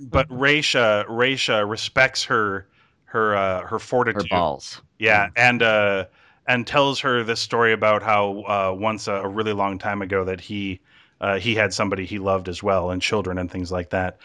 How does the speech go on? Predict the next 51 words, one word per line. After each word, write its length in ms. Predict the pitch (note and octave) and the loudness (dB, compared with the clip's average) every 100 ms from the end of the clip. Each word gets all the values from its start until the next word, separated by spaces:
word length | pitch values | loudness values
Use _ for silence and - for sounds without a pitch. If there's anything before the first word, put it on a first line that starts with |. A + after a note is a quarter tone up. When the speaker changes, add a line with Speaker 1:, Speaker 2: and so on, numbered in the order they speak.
| - _ | -20 _
Speaker 1:
and 140 | A#2 A2+ | -2 0
was 160 | G2 | -2
essentially 460 | G#2 A2 G2 G2+ F#2+ | 0 0 0 0 -2
forced 340 | - G2+ F#2 | 0 0 0
to 60 | G2 | -2
give 180 | F#2+ F#2 | -2 0
them 140 | F#2+ | 2
up 180 | F#2+ - | 0 0
without 260 | F#2 F#2+ G2 | 0 2 2
ever 220 | F#2 F#2 | 2 2
letting 240 | F#2+ F#2 | 0 0
them 160 | F2+ F#2 | 0 0
know, 320 | F#2 F2+ - _ - - _ - | 2 0 -2 _ -20 -20 _ 0
uh, 380 | F#2+ F#2 F#2 | 2 4 4
that 160 | F2+ F#2 | 2 -2
he 80 | G#2 | -2
was 180 | F#2+ F2+ | -2 -2
leaving. 460 | G2 F#2 F2+ F2+ - _ _ _ G#2 | -2 -2 -2 -4 -8 _ _ _ 2
Uh, 380 | G2 G2 F#2+ G2 | 4 4 4 4
and 140 | C3 | 4
he 100 | C#3 | 4
just 200 | B2+ C3 | 2 0
sort 180 | - C#3 | 4 4
of, 180 | B2 A#2 | 4 -2
you 180 | - C#3 | -4 0
know, 80 | B2 | 2
gives 220 | A#2 B2+ | 2 0
her 80 | B2+ | 0
this 160 | A2+ - | -2 -4
speech. 320 | - C#3 - | -6 -6 -6
He's 140 | G2 | -4
like, 180 | G2+ F#2+ | -4 0
"Let 160 | G2+ B2 | 0 0
him 100 | B2 | 2
know 160 | B2+ | 2
how 80 | B2 | 2
you 160 | A#2+ A2+ | 0 -4
feel. 340 | - B2 A2 | -10 -6 -4
You 100 | F#2+ | -2
gotta 200 | G#2 G2 | -2 -4
tell 280 | - A#2 A2 | -2 -2 -2
him, 100 | F#2 | -6
'cause 220 | G#2 F#2 | -10 -10
you, 120 | G2 G2 | -10 -10
you, 180 | G2 G2+ G#2+ | -10 -12 -10
you're 140 | G2+ | -4
never 220 | G2 G2 | -4 -4
gonna 180 | F#2 F2+ | -6 -6
see 160 | - G2 | -6 -6
him 120 | E2 | -6
again." 220 | D#2+ | -8